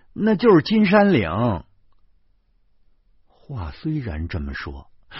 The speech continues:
我心里也在打鼓，因为除此之外，我就再也不知道什么别的了。老妈叹息着说：“哦，还有九个，嗯，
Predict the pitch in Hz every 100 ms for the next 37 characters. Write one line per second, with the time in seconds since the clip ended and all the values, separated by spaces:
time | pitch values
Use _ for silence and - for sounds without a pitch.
0 | - 98 90 - 175 147 98 85 78 82
1 | - 73 76 80 76 - - _ _ 160
2 | 180 143 101 - 185 220 - 87 82 170
3 | 196 208 160 92 85 73 - _ _ _
4 | _ _ - 90 85 95 98 170 117 76
5 | 73 76 76 78 71 73 71 67 65 67
6 | 69 _ _ - _ _ _ _ _ _
7 | _ _ _ - 92 82 95 101 - 101
8 | 82 - 92 80 87 82 - - _ _
9 | _ _ _ - - 123 104 82 - _
10 | _ _ _ _ _ - 120 165 175 185
11 | - 92 65 90 123 139 - _ _ _
12 | - 143 123 104